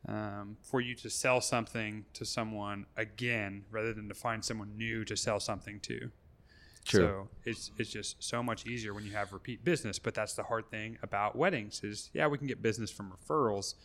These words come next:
Speaker 1: but getting repeat business is super rare. If we do,
Speaker 2: Mm-hmm.
Speaker 1: it's because, you know, that family had, you know, two daughters.
Speaker 2: Mm-hmm.
Speaker 1: Um,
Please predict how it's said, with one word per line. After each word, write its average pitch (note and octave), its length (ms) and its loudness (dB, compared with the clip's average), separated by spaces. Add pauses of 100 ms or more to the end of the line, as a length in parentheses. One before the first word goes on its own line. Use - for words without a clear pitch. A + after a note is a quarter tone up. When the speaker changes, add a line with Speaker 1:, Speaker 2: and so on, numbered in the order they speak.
(260)
Speaker 1:
but A#2 100 -2
getting G#2+ 220 0
repeat D3 480 -2
business G#2+ 680 2 (340)
is A2 260 -2
super G#2 420 -2
rare. F#2 280 -4
If - 120 -10
we F2+ 80 6
do, A2 260 6
Speaker 2:
Mm-hmm. A2 80 4
Speaker 1:
it's - 120 0
because, G2+ 680 -2
you G#2 100 -4
know, F#2+ 180 -2
that G2+ 200 0
family G2+ 340 -2
had, G2 280 2 (540)
you G2+ 100 -6
know, F#2 160 -6
two A#2+ 160 -6
daughters. F#2+ 560 -2
Speaker 2:
Mm-hmm. D#2 280 4 (200)
Speaker 1:
Um, G2 340 -10